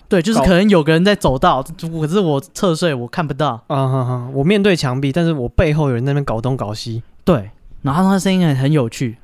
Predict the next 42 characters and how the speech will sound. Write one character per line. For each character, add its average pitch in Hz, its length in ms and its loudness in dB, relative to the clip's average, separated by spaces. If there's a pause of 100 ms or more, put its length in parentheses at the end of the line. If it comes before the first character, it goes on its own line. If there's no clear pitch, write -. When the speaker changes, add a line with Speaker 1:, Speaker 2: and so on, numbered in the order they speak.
Speaker 1:
是 185 140 -4
有 143 160 2
的 127 60 -4
时 139 60 -2
候 151 80 0
敲 139 220 -2
三 127 200 -4
下， 120 220 -8 (580)
然 117 120 -6
后 135 80 -2
间 135 260 -4
断， 117 240 -4 (220)
又 156 100 -4
敲 143 200 -2
两 113 200 -6
下， 104 240 -12 (640)
断 139 160 0
断 127 200 -4
续 117 180 -10
续。 104 220 -16 (600)
对， 117 100 -12
他 123 120 -4
如 165 100 0
果 170 80 0
有 123 60 -2
看 160 200 -6
过 143 140 -6
那 147 80 -4
个 135 180 -6
马 117 220 -8
修 135 180 -6
麦 135 160 -4
康 127 220 -8
纳 123 180 -8
的 110 120 -12
那 110 120 -12
个 107 220 -14 (420)
Speaker 2:
捶 - 380 -2
胸 143 180 0
口 131 140 0
那 123 140 0
个。 113 160 -4